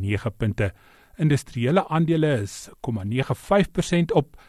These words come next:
finansiële aandele styg met komma drie persent en hulpbronne sak met 'n kwart persent. Metale en mynbou was die meeste van die dag onveranderd,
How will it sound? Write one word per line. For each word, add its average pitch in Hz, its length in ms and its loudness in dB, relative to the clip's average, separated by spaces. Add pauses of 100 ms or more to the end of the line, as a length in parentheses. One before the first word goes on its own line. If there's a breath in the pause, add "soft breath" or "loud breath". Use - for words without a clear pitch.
finansiële 143 880 4
aandele 120 460 2 (340 soft breath)
styg - 260 -4
met 110 140 -4
komma 98 240 -6 (160)
drie 165 160 0
persent 151 400 -2
en 151 240 2
hulpbronne 123 640 2 (320 soft breath)
sak - 460 -6 (100)
met 117 140 -2
'n - 80 -6
kwart 104 320 -6
persent. 113 420 -2 (800)
Metale 165 460 2
en 95 300 0
mynbou 160 520 6 (500 soft breath)
was - 480 -14
die 139 380 -6
meeste 214 380 6
van 202 180 0
die 151 120 2
dag 110 260 -4
onveranderd, 151 760 2